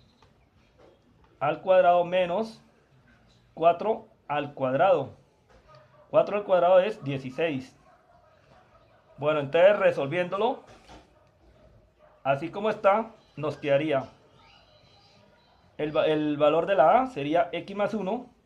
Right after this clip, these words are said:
y el valor de la B sería cuatro. Entonces lo vamos a reemplazar aquí. Entonces me queda así. X más uno,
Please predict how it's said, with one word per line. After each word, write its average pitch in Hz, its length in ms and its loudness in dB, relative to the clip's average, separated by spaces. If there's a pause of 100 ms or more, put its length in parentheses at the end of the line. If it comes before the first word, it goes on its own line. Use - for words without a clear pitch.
y 147 100 -6
el 143 80 -6
valor 143 300 -2
de 185 80 -4
la 175 100 4
B 180 380 -2
sería 135 300 -6
cuatro. 143 380 -4 (460)
Entonces 165 180 -2
lo 180 60 4
vamos 175 180 6
a 185 40 6
reemplazar 151 480 0
aquí. 143 360 -6 (880)
Entonces 160 180 -4
me 143 60 -8
queda 143 160 -2
así. 135 260 -8 (1900)
X 156 320 -6
más 202 200 0
uno, 214 360 -4